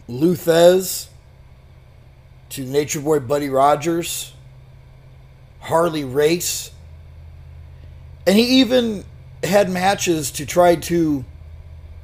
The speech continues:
help up-and-coming wrestlers at the time find their way around the ring. Uh, a couple of notable up-and-comers that he assisted, uh, Dusty Rhodes, who went on to become the American Dream,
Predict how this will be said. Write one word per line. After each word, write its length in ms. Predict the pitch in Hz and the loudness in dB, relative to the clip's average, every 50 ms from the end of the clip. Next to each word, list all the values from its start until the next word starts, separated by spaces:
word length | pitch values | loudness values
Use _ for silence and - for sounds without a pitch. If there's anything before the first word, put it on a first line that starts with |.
| - - - - - | -20 -20 -20 -14 -4
help 400 | - - 190 190 185 - - - | 2 4 4 4 2 -2 -8 -2
up-and-coming 680 | - 175 185 185 196 175 156 - - 185 185 180 165 151 | 2 2 4 4 2 -2 -2 -2 0 0 0 0 -2 -2
wrestlers 540 | 151 160 175 180 175 - 151 135 110 101 98 | 0 0 0 0 0 -4 -6 -8 -8 -8 -10
at 100 | 127 117 | -12 -12
the 80 | - 110 | -14 -12
time 460 | - - 139 127 123 120 123 135 131 - - - - | -8 -6 -4 -4 -4 -6 -8 -10 -12 -18 -20 -18 -16
find 380 | - - - 180 180 180 170 165 | -8 0 0 2 2 2 2 2
their 140 | 165 160 | 2 2
way 180 | 156 156 160 156 | 2 2 0 0
around 240 | 151 147 147 143 139 | 2 2 0 0 -2
the 60 | 131 | -4
ring. 340 | 127 135 143 135 107 87 78 - - - _ _ _ - - - - _ _ _ - - - - - - | -4 -2 -2 -2 -4 -8 -12 -16 -20 -20 _ _ _ -20 -20 -20 -20 _ _ _ -20 -20 -20 -20 -8 -2
Uh, 240 | - 147 143 139 131 | 2 4 4 4 4
a 40 | - | 6
couple 260 | 196 196 180 196 185 | 4 4 6 6 4
of 120 | 175 139 147 | 2 2 2
notable 540 | 160 170 175 180 175 151 151 165 160 165 - | 4 4 6 6 6 4 4 2 4 4 4
up-and-comers 720 | 156 170 165 180 156 139 127 156 170 165 170 165 147 120 165 | 2 2 2 0 -4 -4 -2 -4 -2 -2 -2 -4 -4 -4 -4
that 140 | 165 156 | -4 -4
he 320 | 135 127 143 165 160 160 - | -4 -6 -4 -4 -4 -4 -4
assisted, 640 | 143 - - - 170 160 - - 185 185 175 170 - - - - - - - - - - - | -6 -6 -4 -4 -4 -2 0 2 2 2 2 0 -8 -18 -20 -20 -20 -20 -20 -20 -20 -10 -4
uh, 300 | 131 135 131 110 107 104 98 - - 127 120 | -2 -2 0 0 -2 -4 -8 -12 -14 -6 2
Dusty 400 | 127 180 175 170 - - 175 143 | 4 4 4 4 0 -4 -8 -6
Rhodes, 600 | 131 139 151 160 180 190 196 180 - - - - - - - - - | -2 0 4 6 6 6 6 2 -8 -10 -14 -14 -16 -20 -20 -20 -8
who 140 | - - 165 | 0 2 2
went 180 | 170 175 170 165 | 2 2 2 2
on 180 | 165 165 165 | 2 0 0
to 80 | 160 156 | -2 -4
become 320 | 147 156 - 180 170 156 | -6 -4 0 0 -2 0
the 80 | 151 147 | -2 -4
American 440 | 143 143 147 156 156 143 - 143 127 | -2 -2 0 0 -2 -2 -4 -8 -8
Dream, 440 | 120 139 151 160 175 180 180 185 | -6 -4 -4 -2 -2 -4 -4 -6